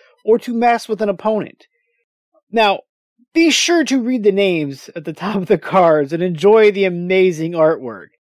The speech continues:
Both really enhance the enjoyment of this tongue-in-cheek game. For instance, there is a Let Them Eat Cake card that states if Marie Antoinette is in the line, move her to the front of the line. My favorite card, though, is the Extra Cart,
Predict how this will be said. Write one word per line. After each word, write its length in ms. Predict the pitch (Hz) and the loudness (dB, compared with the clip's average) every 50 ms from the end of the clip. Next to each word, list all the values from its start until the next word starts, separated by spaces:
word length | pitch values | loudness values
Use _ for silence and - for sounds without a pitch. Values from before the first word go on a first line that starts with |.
| _ _ _ _ _ | _ _ _ _ _
Both 280 | - 269 294 294 - - | 0 2 2 2 0 -2
really 380 | 254 285 330 339 339 330 320 302 | -4 -2 -2 0 2 2 2 0
enhance 640 | 254 208 175 214 220 196 190 190 180 170 - - - 170 | 0 -2 -2 -2 -2 0 0 -2 -4 -8 -14 -20 -16 -6
the 140 | 180 208 | -2 -2
enjoyment 640 | 208 196 180 180 240 262 254 226 185 156 147 147 139 - | 0 0 0 0 0 0 2 0 0 -2 -4 -4 -6 -10
of 160 | - 165 156 | -12 -8 -8
this 140 | 175 160 - | -8 -8 -6
tongue-in-cheek 540 | - 220 214 196 175 151 - 139 110 - | -4 -4 -4 -4 -4 -6 -8 -12 -14 -10
game. 320 | 131 165 170 151 120 110 - - - _ | -6 -4 -4 -4 -4 -6 -12 -20 -20 _
For 180 | _ - 285 311 | _ -6 -2 0
instance, 400 | 320 320 - - 320 285 254 - | 0 0 0 -2 -2 -2 -2 0
there 220 | - 285 277 277 | -2 0 2 2
is 100 | 269 226 | 2 4
a 200 | 240 254 254 220 _ _ - | 2 2 0 0 _ _ -12
Let 380 | 151 160 220 285 320 330 _ - | -8 -6 -4 -2 -2 -2 _ 0
Them 180 | 403 359 330 330 | -2 0 0 0
Eat 200 | 320 285 - _ | -2 -2 -4 _
Cake 400 | - - - 294 285 220 - - _ | -16 -6 -4 -4 -4 -4 -6 -14 _
card 460 | - - 127 113 107 95 - - _ _ _ _ _ _ - | -18 -14 -12 -10 -12 -12 -14 -18 _ _ _ _ _ _ -2
that 140 | 202 220 208 | -2 -2 -2
states 420 | - - 262 262 262 233 - - | 0 0 0 2 2 0 -6 -4
if 200 | - 214 202 175 | -2 -2 -2 -2
Marie 540 | 190 202 220 226 233 254 294 320 330 320 262 | -4 -2 0 0 0 2 0 -2 -2 -2 -2
Antoinette 840 | 294 302 277 - - - 302 302 277 277 311 285 247 226 _ _ _ _ _ _ _ _ _ - | -2 -2 -4 -6 -4 -2 0 0 0 0 -2 -2 -4 -6 _ _ _ _ _ _ _ _ _ -2
is 260 | 196 233 254 202 185 - - | 0 0 0 0 -4 -6 -4
in 280 | 208 247 277 285 285 | -2 0 0 0 2
the 120 | 285 294 285 | 2 2 2
line, 560 | 285 285 294 294 277 233 208 202 196 190 - _ _ _ _ _ | 2 0 0 0 0 0 0 -2 -2 -4 -8 _ _ _ _ _
move 380 | - 156 165 220 320 349 349 254 | -12 -6 -2 2 4 4 4 4
her 220 | 226 196 190 190 | 4 2 2 2
to 100 | 190 220 | 0 0
the 120 | 208 196 - | 0 0 0
front 240 | - 160 156 143 151 | 0 -2 -2 -2 -2
of 60 | 143 | -2
the 80 | 160 | -2
line. 520 | 160 175 202 214 202 180 147 117 90 78 _ _ _ _ _ _ _ _ _ _ _ | -2 0 0 0 0 0 -2 -4 -6 -12 _ _ _ _ _ _ _ _ _ _ _
My 200 | - 185 226 247 | 0 2 2 2
favorite 320 | - 226 226 226 220 214 - | 4 4 2 4 4 2 0
card, 300 | - 202 220 226 214 190 | 2 2 2 2 4 4
though, 180 | 233 233 233 | 4 4 4
is 160 | 247 240 190 | 2 0 -2
the 200 | 185 240 254 - - | -4 -6 -6 -4 -2
Extra 420 | - 254 254 - - - 294 285 - | -4 -4 -4 -4 -8 -6 -6 -6 -6
Cart, 500 | - - 269 320 311 269 - - - | 0 2 4 4 4 4 2 -2 -12